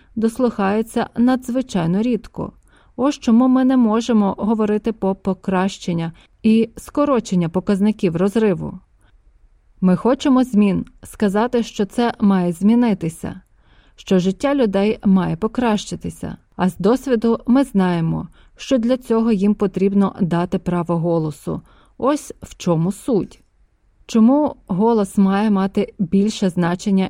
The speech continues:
ніж заява УЛУРУ про договір та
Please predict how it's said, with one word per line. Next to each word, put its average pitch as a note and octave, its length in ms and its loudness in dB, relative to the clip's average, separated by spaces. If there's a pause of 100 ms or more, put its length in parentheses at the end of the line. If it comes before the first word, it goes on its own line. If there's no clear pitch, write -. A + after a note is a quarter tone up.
ніж G#3 360 2 (340)
заява F#3 680 0
УЛУРУ F#3+ 480 2 (100)
про G3 400 0
договір F3 580 0
та F3+ 280 -2